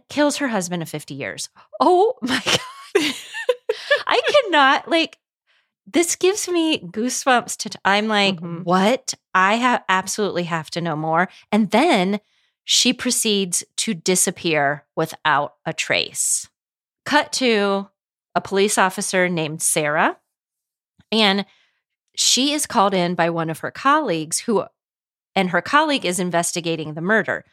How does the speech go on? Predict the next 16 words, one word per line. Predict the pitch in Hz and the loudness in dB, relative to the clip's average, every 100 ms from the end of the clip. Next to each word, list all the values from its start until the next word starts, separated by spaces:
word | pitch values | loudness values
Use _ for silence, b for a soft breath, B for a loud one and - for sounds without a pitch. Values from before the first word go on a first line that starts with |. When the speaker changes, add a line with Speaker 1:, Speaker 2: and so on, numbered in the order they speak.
| _ | _
Speaker 1:
Turns | - 302 330 254 | -2 0 0 0
out | 269 214 185 b b - | 2 2 0 b b -6
Sarah | - 226 262 330 240 151 139 170 _ _ _ _ _ | -2 0 0 -2 2 2 2 -2 _ _ _ _ _
grew | - 196 294 - | -2 2 2 4
up | 208 175 170 | 4 2 -2
next | 180 180 - - 175 | -2 -2 -2 -8 -6
door | - 180 226 175 | -2 2 4 2
to | 160 - 254 | 0 -2 -2
the | 226 175 | 0 0
Bromans, | 143 135 160 202 403 453 - - b b b b - | 0 0 0 -2 -4 -8 -12 -12 b b b b 0
and | 233 240 | 2 4
she | - 269 254 | 2 2 0
is | 247 240 | -2 -4
friends, | - 226 233 240 233 - - _ _ _ | 0 0 2 -2 -4 -6 -8 _ _ _
you | 214 | -4
know, | 190 | -2